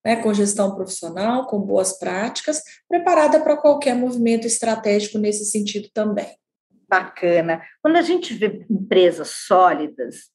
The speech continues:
Speaker 2: brasileiras, bem formadas, né, empresas que,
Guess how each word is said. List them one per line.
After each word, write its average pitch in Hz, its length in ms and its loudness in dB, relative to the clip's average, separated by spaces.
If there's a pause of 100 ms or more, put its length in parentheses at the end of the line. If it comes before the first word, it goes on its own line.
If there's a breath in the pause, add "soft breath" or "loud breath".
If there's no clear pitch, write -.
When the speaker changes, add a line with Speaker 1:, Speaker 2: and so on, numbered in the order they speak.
Speaker 2:
brasileiras, 156 840 -2
bem 214 180 0
formadas, 156 1000 -2
né, 156 320 -6 (480 soft breath)
empresas 202 800 2
que, 190 400 -6